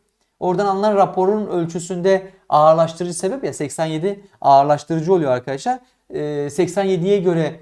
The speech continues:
hüküm kurmak istiyor. E, diyor ki bir adli tıp raporunu görelim. Tamam. Yüzde sabit iz kalması. Bıçak atmış. İz kaldı hocam. İz. Mağdur hayatı boyunca o anı unutamayacak.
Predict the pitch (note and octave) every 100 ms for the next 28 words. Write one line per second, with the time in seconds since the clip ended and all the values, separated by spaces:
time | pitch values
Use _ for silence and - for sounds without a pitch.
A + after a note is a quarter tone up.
0 | _ F3 - F3+ D3 - _ _ - E3+
1 | C#3+ C3+ - - A#3+ B3+ _ _ - D#3
2 | C#3 C#3+ F3+ G#3 E3 A3 A3 A3+ _ -
3 | E3 G3 F3+ F3+ G3 G3 D#3+ D#3+ - D3
4 | F#3 C#3+ A2+ F#2+ _ _ _ _ _ _
5 | _ _ D#3+ A3 A#3+ - _ _ _ E3
6 | F#3 F3+ A3 G#3+ G#3 G#3+ - G#3+ F3+ -
7 | - _ _ _ - E3 D3+ B2 - G2+
8 | C3+ D3+ A#3 A3 G3 B2+ A2+ - F#3+ G3+
9 | - A3 E3 D3+ F#3+ E3+ - G3 F#3+ -
10 | - _ _ D3+ E3+ F#3 A3+ B3+ - _
11 | _ _ _ _ D3+ F3 G3 G3 A3 A3
12 | G#3 F#3 A#3 B3+ - - A3+ - G#3 G#3+
13 | A3 G3+ G3 A3+ G3+ E3 C#3+ G#2+